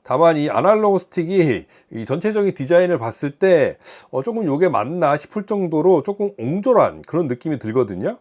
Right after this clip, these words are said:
아날로그 스틱 주위에 알지비는 있는데 크게 뭐가 보이지 않고 이렇게 뭔가 튀어나와 있다거나 그런 요소가 없어가지고,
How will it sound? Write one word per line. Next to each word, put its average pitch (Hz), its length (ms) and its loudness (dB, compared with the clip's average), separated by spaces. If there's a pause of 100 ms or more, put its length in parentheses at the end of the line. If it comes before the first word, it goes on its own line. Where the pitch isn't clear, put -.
(120)
아날로그 185 400 2
스틱 185 220 -8
주위에 165 400 2
알지비는 190 840 0
있는데 135 640 -2
크게 202 500 0
뭐가 131 320 -2
보이지 156 360 0
않고 98 760 0
이렇게 117 640 -4
뭔가 110 260 -12
튀어나와 233 520 2
있다거나 117 480 -2
그런 165 280 -2
요소가 139 340 0
없어가지고, 135 920 0